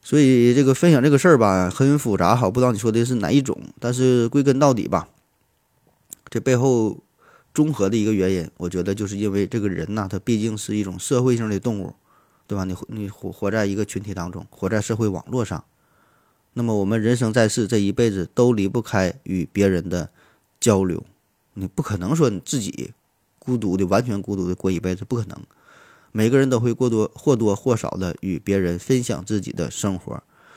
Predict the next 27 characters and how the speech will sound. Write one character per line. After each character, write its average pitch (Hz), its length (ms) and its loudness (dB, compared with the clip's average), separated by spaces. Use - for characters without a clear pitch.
只 123 140 0
不 123 160 4
过 160 160 6
选 117 220 -2
取 101 80 -2
的 98 100 -4
方 98 180 -4
式 98 160 -6
不 - 140 -8
一 95 120 -6
样， 90 260 -10
分 123 160 -2
享 107 120 -6
的 95 120 -6
内 135 160 0
容 87 200 -4
不 - 120 -6
一 82 100 -4
样， 80 180 -6
这 127 120 -2
个 117 80 0
内 135 100 2
容 113 160 2
的 117 80 0
多 120 220 2
与 135 100 4
少 - 320 -6